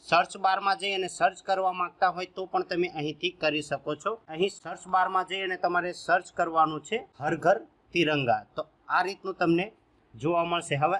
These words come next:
અહીં ઘણા બધા ફોટોસ છે તે અહીં જોઈ શકો છો. આ ફોટોસને તમે એડિટ પણ કરી શકો છો. અને જો તમે કોઈ કંપની અથવા તો કોઈ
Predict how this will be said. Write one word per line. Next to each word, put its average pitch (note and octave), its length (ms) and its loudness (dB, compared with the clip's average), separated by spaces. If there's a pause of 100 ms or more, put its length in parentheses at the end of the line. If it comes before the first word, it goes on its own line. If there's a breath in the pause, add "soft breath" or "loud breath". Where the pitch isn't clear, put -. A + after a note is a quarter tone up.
અહીં F#3+ 160 0 (100)
ઘણા F#3+ 280 2
બધા F#3 480 2
ફોટોસ F#3 380 -4 (120)
છે G3 100 2 (160)
તે F#3+ 80 0 (160)
અહીં E3 240 0
જોઈ F3 140 -2
શકો F#3 320 -8
છો. - 140 -10 (180)
આ F#3+ 60 6
ફોટોસને F3+ 560 -6
તમે E3+ 280 0 (180)
એડિટ E3 360 -2
પણ F3 220 0 (200)
કરી E3 220 2
શકો C3+ 320 -2
છો. D3+ 200 -12
અને E3+ 180 0
જો G#3 140 -2
તમે F#3+ 280 -4
કોઈ F#3+ 240 -4 (140)
કંપની F3 420 -2
અથવા F3+ 340 0
તો F3+ 160 -4
કોઈ F3 340 -4